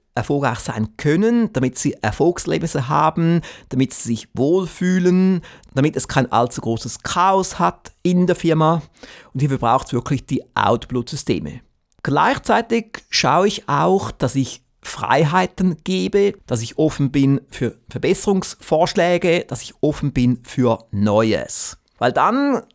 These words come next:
kann eben auch die entsprechende Mitarbeiterin oder der Mitarbeiter zum Blühen kommen. Ich bin jetzt seit neunzehnhundertvierundneunzig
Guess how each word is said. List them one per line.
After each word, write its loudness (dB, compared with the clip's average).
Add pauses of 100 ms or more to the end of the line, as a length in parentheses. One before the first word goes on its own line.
kann 0
eben 2
auch 0 (460)
die 2
entsprechende 0
Mitarbeiterin 0
oder 0
der 0
Mitarbeiter -2
zum -4
Blühen 0
kommen. -4 (480)
Ich 2
bin 2
jetzt 4
seit 0
neunzehnhundertvierundneunzig 2